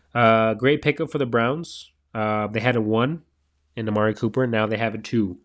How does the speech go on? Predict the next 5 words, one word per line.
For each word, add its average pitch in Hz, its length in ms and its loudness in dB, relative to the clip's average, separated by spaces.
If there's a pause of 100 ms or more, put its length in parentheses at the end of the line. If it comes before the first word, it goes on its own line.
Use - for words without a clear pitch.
in 107 60 -10
Elijah 95 280 -6
Moore. 90 240 -6 (880)
So 107 380 6
happy, 113 720 6